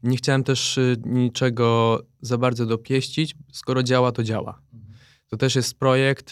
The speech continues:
Speaker 1: że jeżeli coś się stanie, coś tam sobie, wiesz, naderwiesz, to
Speaker 2: To koniec.
Speaker 1: to koniec, nie?
Speaker 2: No
Speaker 1: Więc
Speaker 2: tak.
Speaker 1: trzeba to troszkę dmuchać na zimne. Natomiast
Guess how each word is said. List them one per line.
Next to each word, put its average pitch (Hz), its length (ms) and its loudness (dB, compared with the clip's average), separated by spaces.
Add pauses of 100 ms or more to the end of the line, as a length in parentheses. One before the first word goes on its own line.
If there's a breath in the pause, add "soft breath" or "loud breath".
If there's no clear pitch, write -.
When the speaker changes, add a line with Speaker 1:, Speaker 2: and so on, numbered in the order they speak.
Speaker 1:
że 117 180 0
jeżeli 117 360 0
coś 123 200 -6
się - 160 -6
stanie, 127 680 -2
coś 120 200 -8
tam 113 140 -4
sobie, 113 280 -6
wiesz, 107 200 -4
naderwiesz, 113 560 -2
to 117 280 -2
Speaker 2:
To 120 160 2
koniec. 104 280 0
Speaker 1:
to 117 120 -2
koniec, 104 480 -6
nie? 113 80 -4
Speaker 2:
No 127 60 -4
Speaker 1:
Więc 120 140 0
Speaker 2:
tak. 101 120 -8
Speaker 1:
trzeba 120 200 -2
to 117 200 -4 (300 loud breath)
troszkę 120 280 -6
dmuchać 123 380 -2
na 117 120 0
zimne. 104 340 -6 (400 loud breath)
Natomiast 151 600 2